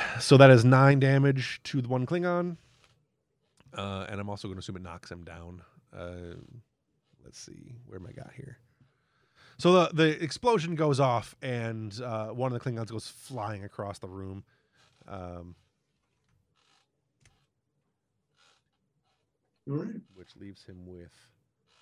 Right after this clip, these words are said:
Speaker 1: okay, six. Um, and he takes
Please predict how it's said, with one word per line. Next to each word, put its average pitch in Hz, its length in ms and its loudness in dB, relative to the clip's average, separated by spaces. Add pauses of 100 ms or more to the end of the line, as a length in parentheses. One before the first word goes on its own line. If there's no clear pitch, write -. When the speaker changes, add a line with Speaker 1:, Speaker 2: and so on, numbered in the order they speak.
(1300)
Speaker 1:
okay, - 220 -20 (540)
six. - 180 -20 (800)
Um, 87 500 -14 (1120)
and 85 140 -20
he 98 120 -14
takes - 760 -12